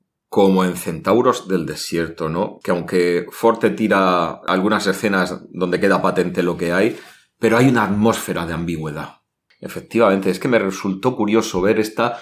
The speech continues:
digamos, este tratamiento un tanto infantilizado del triángulo amoroso, como de adolescentes.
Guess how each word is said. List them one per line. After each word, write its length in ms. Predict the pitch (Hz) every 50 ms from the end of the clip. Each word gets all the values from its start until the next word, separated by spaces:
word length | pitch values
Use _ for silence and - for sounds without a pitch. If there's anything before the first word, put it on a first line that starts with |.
| - - _
digamos, 680 | - 95 101 98 104 104 107 107 113 113 113 113 - - - _ _ _ -
este 280 | 107 98 - - 113 -
tratamiento 1040 | - - - - 98 98 95 98 90 90 92 98 110 113 110 95 - 117 117 - -
un 280 | - 113 113 110 104 95
tanto 520 | 110 107 107 104 104 117 113 - - - -
infantilizado 1500 | 113 110 104 95 92 - - - 92 92 92 90 - - 95 92 90 92 87 - - 107 101 98 98 107 110 - - _ _ _ _ _ _
del 320 | - 87 98 98 92 80
triángulo 500 | - 85 87 90 92 95 92 85 82 82
amoroso, 440 | 78 76 73 71 76 80 76 - - _ _ _ _ _ _ _ _ _
como 240 | - - 95 95 92
de 100 | 90 92
adolescentes. 1120 | 90 85 90 90 87 87 87 - - - - 113 101 98 90 87 - - - - - -